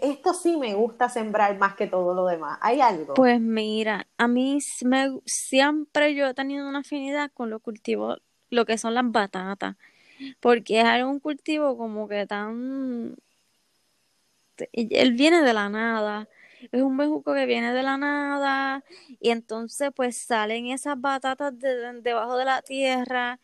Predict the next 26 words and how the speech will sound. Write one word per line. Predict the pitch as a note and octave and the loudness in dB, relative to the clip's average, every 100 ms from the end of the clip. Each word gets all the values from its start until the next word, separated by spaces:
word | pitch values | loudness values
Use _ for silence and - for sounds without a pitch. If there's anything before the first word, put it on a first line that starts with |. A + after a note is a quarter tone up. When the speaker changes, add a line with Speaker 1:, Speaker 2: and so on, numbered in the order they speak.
| _ _ _ A3 | _ _ _ _
Speaker 2:
y | A#3+ B3 | 0 2
además | A#3 A3+ A3 A#3 - | 2 0 -8 -12 -8
que | D4 C4 C4 | -4 -4 -6
es | - _ | -10 _
tan | - A#3 A#3 | -6 -6 -6
alimenticio, | C4+ C#4+ C#4+ C#4 C4+ - C#4 B3 - A3 G3+ A3+ _ - | -6 -6 -6 -8 -10 -8 -6 -8 -8 -8 -8 -14 _ -10
que | A3+ | -10
tiene | A3 G#3+ G#3+ A3+ B3+ B3+ A#3+ A3 A3+ - - _ _ _ _ _ _ _ _ _ _ | -6 -6 -6 -6 -6 -4 -6 -8 -12 -20 -20 _ _ _ _ _ _ _ _ _ _
cantidades | - A#3+ A#3 B3 A3+ A3 A#3 A#3+ | 0 0 0 -2 2 2 2 -2
de | D4 | -4
nutrientes, | C#4+ C4+ C4+ A#3 A#3 C4+ C4+ C4 - B3+ B3+ B3 B3 - | -4 -8 -10 -8 -6 -4 -4 -6 -8 -2 -2 -2 -4 -6
y | C4 | -4
es, | B3+ B3 B3 - | -4 -4 -10 -4
es | B3+ | -2
un | C#4+ D4+ | -2 -6
cultivo | E4 F#4 G4+ | -6 -2 -2
que | C4 A#3 | -2 -4
siempre | - A#3 C4 C#4+ | -4 -4 -4 -6
me, | C4+ A#3+ G#3+ | -4 -4 -6
me | G#3 G#3 | -6 -6
ha | G3+ | -6
apasionado, | G3+ A3+ - A#3 G3 F#3 F#3+ A#3+ C4+ - | -6 -6 -6 -6 -6 -8 -10 -16 _ -8
que | - | -4
es | G3+ | -2
la | G#3 | 0
batata. | G#3+ G3+ G3+ - - | 0 -2 -4 -8 -10